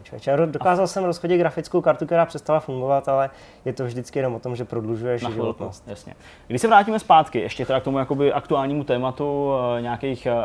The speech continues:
Speaker 2: veder a hraní ve vedru a tak dále, eh, může pomo-, eh, pomoct, eh, té konzoli i jako blbost typu namířím na to větrák a prostě ona to bude
Speaker 1: Bude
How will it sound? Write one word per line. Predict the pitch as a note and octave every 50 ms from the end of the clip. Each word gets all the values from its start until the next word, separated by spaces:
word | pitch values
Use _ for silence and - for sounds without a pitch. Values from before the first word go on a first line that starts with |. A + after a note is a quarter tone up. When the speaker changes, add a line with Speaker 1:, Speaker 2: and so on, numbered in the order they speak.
| F#2
Speaker 2:
veder | A#2 A#2+ A#2+ B2+ C3+ C3+ C#3 C#3+ B2
a | A#2
hraní | G#2 A2 A#2 A#2 A#2+ B2+ C3
ve | C3 C3
vedru | C3+ C3+ C3+ C3+ C3 C3
a | B2+
tak | D3 D3+ C#3
dále, | C3+ B2 A#2+ B2 B2 B2 - - - - - -
eh, | C3+ C3 C3 C3+ C3
může | A#2+ C3+ C3 D#3
pomo-, | D#3 D#3 C#3 C#3+ C#3+ D3 D3 C#3+ C#3 D3 C#3
eh, | C3
pomoct, | C3 C#3 C#3 C#3+ D3 C#3+ - - - -
eh, | D3+ C#3 C3+ C3+ C3
té | - D3
konzoli | C#3 D3 C#3 C3+ B2+ C#3 C#3 C#3 C#3 C#3
i | - - C#3+
jako | C3 C3 B2+ C3 C#3 C3+ C3+ C3 C3
blbost | B2 B2 A#2+ B2+ B2+ -
typu | - C#3 B2 - C#3 C3+ - - - -
namířím | C3 C3 C3 B2+ B2 C3+
na | C3 B2
to | - C3+
větrák | B2+ B2 A#2+ C#3 C3+ C3 C3 C3 B2 -
a | C3+
prostě | B2+ C3 B2 - - C3+
ona | B2+ B2+ B2
to | - B2+
bude | A#2+ B2 B2 B2+ B2+ B2+ B2+ B2 B2
Speaker 1:
Bude | B2 A2+